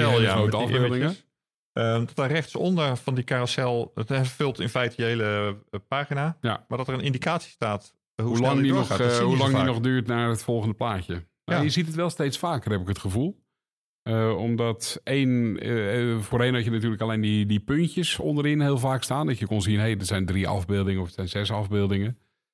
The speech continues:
Speaker 1: En tegenwoordig zie je wat vaker inderdaad ook, zie je via of een, een kleine animatie zoals ze hier doen, of een, eh, een verandering van kleur, dat, eh, dat die doorschiet naar de volgende.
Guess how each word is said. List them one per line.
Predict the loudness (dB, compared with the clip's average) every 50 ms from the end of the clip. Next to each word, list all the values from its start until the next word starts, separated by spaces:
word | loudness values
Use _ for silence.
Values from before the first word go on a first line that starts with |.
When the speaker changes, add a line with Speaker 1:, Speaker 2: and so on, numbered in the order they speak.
| _ _ _ _ _
Speaker 1:
En | -6 -4
tegenwoordig | -2 0 0 2 0 0 0 0
zie | 0 0 0
je | 0
wat | 0 0 0
vaker | 0 0 0 0 0 0 0 0 0
inderdaad | 0 0 0 0 0 0 0 0 -2 -2 -2
ook, | -2 -2 0 0 -2 -4 -8 -16 -20 _ _ _
zie | -4 0 2 2
je | 2 2 0 -2 -6
via | -6 -4 -2 -2 -2 -2
of | -4 -6 -6 -4
een, | -4 -4 -4
een | -2 -2 -2 -2 -2 -2
kleine | 0 0 0 0 0
animatie | 0 2 2 2 2 0 0 -2 -6 -10
zoals | -10 -8 -6 -4
ze | -2
hier | -2 0 0 0
doen, | 0 2 2 2 0
of | 0 0
een, | 0 0 0
eh, | 0 0 0 0 0 0
een | -2 -2 0
verandering | 0 0 2 2 2 2 2 2 2
van | 0 0 0
kleur, | 2 2 4 4 4 2 2 0
dat, | 0 -2 -2 -4 -8 _ _ _ _ _ _ _ _ _ _ _
eh, | -4 -2 -2 0 0 0 0 -2 0
dat | -2 0 0
die | 2 2
doorschiet | 4 4 2 2 2 0 0 -2 -4 -4 -4 0 0 0 2
naar | 2 0 0
de | 0
volgende. | 0 0 0 -2 -2 -4 -8 -12